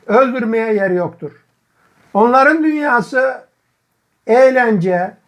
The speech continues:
mutluluk ve arkadaşlık üzerine kurulmuştur.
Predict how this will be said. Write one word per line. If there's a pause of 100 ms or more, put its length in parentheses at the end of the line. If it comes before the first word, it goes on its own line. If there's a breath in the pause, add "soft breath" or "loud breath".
(420)
mutluluk
ve
arkadaşlık
üzerine
kurulmuştur.